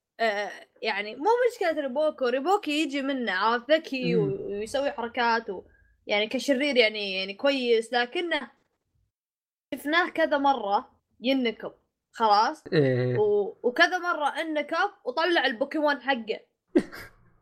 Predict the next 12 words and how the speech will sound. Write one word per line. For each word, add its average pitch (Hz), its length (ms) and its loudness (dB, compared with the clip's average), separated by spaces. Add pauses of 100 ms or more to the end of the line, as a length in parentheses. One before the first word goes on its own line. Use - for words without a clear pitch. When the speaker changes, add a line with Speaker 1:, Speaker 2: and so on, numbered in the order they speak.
Speaker 1:
وأنا 294 180 6
كنت 302 220 -6
أقول 311 340 -4
لفيصل، 269 540 -4
قال: 262 160 -4
"مين؟ 269 80 4
Speaker 2:
هوكن. 151 320 4
Speaker 1:
إيش 117 120 -10
تقصد - 300 -4
أنت؟" 233 200 -2 (380)
Speaker 2:
إيه. 359 220 4
Speaker 1:
إيه. 151 140 -8